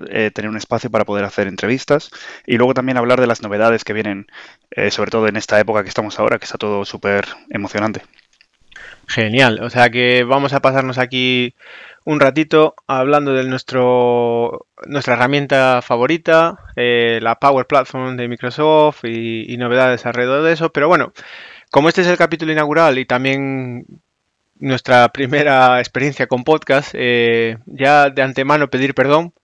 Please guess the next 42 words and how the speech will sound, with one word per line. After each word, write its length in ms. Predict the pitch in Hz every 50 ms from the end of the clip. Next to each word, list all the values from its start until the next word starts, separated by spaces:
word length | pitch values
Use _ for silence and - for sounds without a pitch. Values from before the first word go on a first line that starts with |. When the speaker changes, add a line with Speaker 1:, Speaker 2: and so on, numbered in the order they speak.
| _
Speaker 2:
por 260 | _ - 123 123 123 -
cualquier 300 | - 120 113 117 135 131
burrada 400 | 127 135 127 123 131 127 120 117
que 80 | 123
hagamos 400 | 123 135 143 135 131 139 - -
en, 460 | - 127 120 117 120 123 117 120 120 - - - - - - -
en 60 | 127
este 160 | 123 - 135
capítulo, 440 | 117 - 107 151 147 147 156 180 - - - - - - - - - _ _
pero 460 | - 139 135 131 135 135 135 135 131
también 240 | 123 143 143 151 151
queremos 260 | 160 165 160 165 -
presentarnos. 600 | - 156 127 117 113 117 131 120 113 107 101 -
Entonces, 520 | - 123 120 139 143 139 156 156 - - - - - - - - - - - - _ _ _ _ _
¿qué 100 | - 160
te 100 | 151 180
parece 380 | 170 175 175 190 180 160 180 160
si 180 | - 156 147 139
te 1120 | - 143 143 139 139 139 135 135 135 135 135 131 131 131 127 127 127 127 127 127 127 131
hago 140 | 139 151 156
unas 160 | 160 160 151
preguntitas, 480 | - - 151 151 151 170 156 151 143 143
Mario, 260 | 165 165 160 156 143
para 240 | - 139 135 131 127
que 140 | - 139 127
la 140 | 131 131 127
gente 320 | - 151 139 - 147 139
te 100 | - 135
conozca 300 | - 147 147 - - 143
un 40 | 139
poco 200 | 143 135 147 151
más 280 | 175 180 185 180 - -
y 160 | - 135 131
luego, 520 | 131 135 139 139 139 135 131 131 135 127 - _ _ - -
y, 80 | 143
y, 340 | 147 - - 156 - - 147
y 20 | 139
luego 240 | 139 147 147 151
tomas 280 | 143 151 143 143 139 123
venganza 420 | 127 127 127 131 127 120 - 120
tú? 160 | 117 123 117 - - - - -
Speaker 1:
Adelante, 380 | - 117 110 104 101 95 95